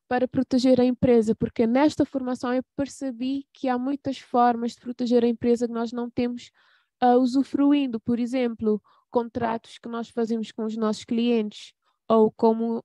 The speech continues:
ontem eu tava a fazer perguntas já ao, ao professor Carlos, se não me engano,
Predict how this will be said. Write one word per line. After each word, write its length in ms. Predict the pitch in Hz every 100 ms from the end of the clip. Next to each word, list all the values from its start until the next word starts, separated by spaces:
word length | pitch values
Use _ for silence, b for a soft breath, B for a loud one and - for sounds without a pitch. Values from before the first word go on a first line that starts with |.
| -
ontem 340 | 226 220 226
eu 60 | 214
tava 240 | 214 202
a 40 | 208
fazer 260 | 208 208
perguntas 580 | - 208 220 214 - 202
já 120 | 208
ao, 300 | 208 202 202 -
ao 300 | - 208 202
professor 640 | - 208 - - 208 196 _ _
Carlos, 440 | 240 247 220 208
se 60 | -
não 120 | 208
me 100 | 202
engano, 380 | 202 208 208 208